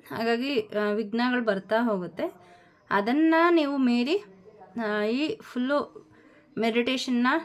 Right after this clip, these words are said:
ನೋಡೋದಕ್ಕೆ ಸಾಧ್ಯ ಆದರೆ ನಿಮ್ಮ ಆರಾದಲ್ಲಿರುವಂತಹ ಅಥವಾ ನಿಮ್ಮ, ಆ,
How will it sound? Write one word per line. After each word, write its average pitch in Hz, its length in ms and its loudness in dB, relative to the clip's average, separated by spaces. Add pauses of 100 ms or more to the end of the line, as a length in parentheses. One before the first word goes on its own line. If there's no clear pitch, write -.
(160)
ನೋಡೋದಕ್ಕೆ 233 480 -2
ಸಾಧ್ಯ 202 400 0
ಆದರೆ 220 240 -2
ನಿಮ್ಮ 240 320 0
ಆರಾದಲ್ಲಿರುವಂತಹ 214 1160 -2 (640)
ಅಥವಾ 254 240 -6
ನಿಮ್ಮ, 240 280 2 (800)
ಆ, 226 40 -8